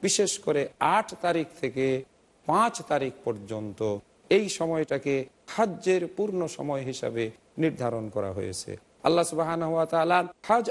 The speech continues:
আদায়কারীর জন্য যে তিনটি চারিত্রিক বৈশিষ্ট্য অথবা চরিত্রের তিনটি দূষণীয় স্বভাবকে পরিহার করার জন্য নির্দেশ দিচ্ছেন,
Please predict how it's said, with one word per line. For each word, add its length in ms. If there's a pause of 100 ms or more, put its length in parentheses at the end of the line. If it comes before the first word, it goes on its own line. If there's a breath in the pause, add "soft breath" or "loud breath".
আদায়কারীর 600
জন্য 460 (320)
যে 200 (140)
তিনটি 680
চারিত্রিক 720
বৈশিষ্ট্য 800 (240)
অথবা 320
চরিত্রের 680 (100)
তিনটি 420
দূষণীয় 680
স্বভাবকে 760 (220)
পরিহার 420
করার 320
জন্য 240
নির্দেশ 480
দিচ্ছেন, 460